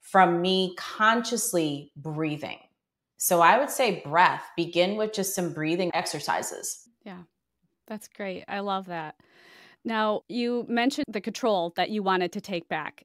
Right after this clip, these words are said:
Speaker 2: when you found that breath was a way that you could manage that, that sort of self-empowerment. I can control, I have some control here in this situation when I'm nervous, scared, or anxious. So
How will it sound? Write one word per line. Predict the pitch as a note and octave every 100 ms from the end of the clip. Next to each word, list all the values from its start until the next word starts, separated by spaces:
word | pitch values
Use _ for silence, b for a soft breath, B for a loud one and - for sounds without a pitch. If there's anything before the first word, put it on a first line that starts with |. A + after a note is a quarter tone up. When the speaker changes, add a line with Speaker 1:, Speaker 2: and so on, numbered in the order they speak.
| _
Speaker 2:
when | - G3 F#3 F#3
you | F#3 F#3 F3+
found | - G3+ G3
that | G3+ F#3
breath | G3 F#3+ -
was | F#3+ F#3+
a | F#3+
way | F3+ F3 F3
that | F3
you | F#3 F#3
could | - F3+
manage | F3 E3 E3 -
that, | E3 -
that | F3+ -
sort | F3+ F3+
of |
self-empowerment. | - A3 B3+ D#4 D4+ B3+ A3+ A3+ A#3 A3 -
I | F#3+
can | -
control, | C#4+ D4 C#4+ A#3 A3+ A#3 - B B B
I | G#3
have | G#3
some | - D4+
control | G4 F4+ G4 F#4+
here | E4+ F4
in | E4 D4+
this | E4+
situation | E4+ - D4 C#4 C#4 D4 C#4
when | A#3 G3+
I'm | F#3+
nervous, | G#3+ A#3+ A#3
scared, | - - G3+ G3+ A3+
or |
anxious. | - G3 F#3 - F#3+ F#3+ - B B B B B -
So | - C4+ B3 A#3+ B3